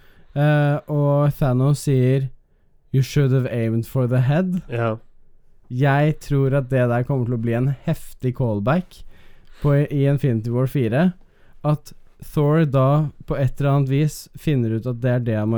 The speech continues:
Speaker 1: gjøre. Alt annet liksom er lagt til rette for deg.
Speaker 2: Mhm.
Speaker 1: Så kommer Thor til slutt og bare kjører den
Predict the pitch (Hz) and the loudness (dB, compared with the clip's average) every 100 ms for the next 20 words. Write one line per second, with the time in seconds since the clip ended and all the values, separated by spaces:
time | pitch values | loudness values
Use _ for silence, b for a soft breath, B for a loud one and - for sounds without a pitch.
0 | 110 131 - 151 156 151 151 131 131 123 | 0 -2 -4 0 0 0 0 0 -2 -4
1 | 131 - 110 123 131 131 - - 139 131 | -6 -6 -4 0 0 -2 -4 -6 -4 -4
2 | - 98 101 110 165 - b 120 113 110 | -6 -10 -4 -2 -2 -4 b -8 -6 -6
3 | 113 117 135 123 127 131 117 113 117 143 | -6 -4 -4 -2 -2 -4 -4 -4 -4 -4
4 | 147 - 127 117 120 117 113 - 151 120 | -6 -8 -8 -4 -4 -4 -6 -4 -2 -2
5 | 104 110 107 107 110 | -2 -4 -4 -4 -4